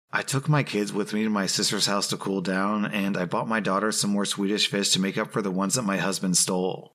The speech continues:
We're still at my sister's house a day later. Until my husband can truly apologize to his child, the thought of him disgusts me. Am I the butthole? What? Your husband stole candy from his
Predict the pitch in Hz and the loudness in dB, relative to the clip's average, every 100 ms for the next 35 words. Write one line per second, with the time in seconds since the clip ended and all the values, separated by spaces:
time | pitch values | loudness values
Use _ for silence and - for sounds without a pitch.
0 | _ - 101 104 - 107 143 117 107 - | _ -4 2 2 4 2 2 0 0 0
1 | 98 131 101 110 107 101 98 98 92 95 | 2 2 2 2 2 0 2 2 2 2
2 | 87 82 82 - _ - 117 107 110 110 | 0 -4 -10 -16 _ -2 0 2 2 2
3 | 120 110 107 - 117 110 98 - 101 110 | 2 4 0 0 -2 -2 -2 0 2 2
4 | 110 - 98 101 98 107 104 107 104 92 | 2 0 0 2 2 2 2 0 0 2
5 | - 90 98 104 110 107 - 135 151 139 | 2 2 2 2 0 -2 0 4 4 4
6 | 135 117 113 - - 127 135 - - 98 | 2 2 0 2 2 2 2 0 -4 -4
7 | 90 76 - _ _ - 107 98 - - | -6 -8 -16 _ _ -4 -2 -2 -4 -2
8 | 104 110 107 98 101 98 98 117 123 123 | 0 0 0 -2 0 0 2 0 0 -4
9 | _ _ _ - 90 87 85 113 - - | _ _ _ -12 -6 -2 0 0 0 0
10 | - - _ _ 110 110 107 127 - 120 | -2 -10 _ _ -2 0 0 0 -2 0
11 | - - 110 113 120 - 95 110 120 - | 2 2 2 2 0 -2 -2 0 0 0
12 | 113 110 107 | -2 0 -2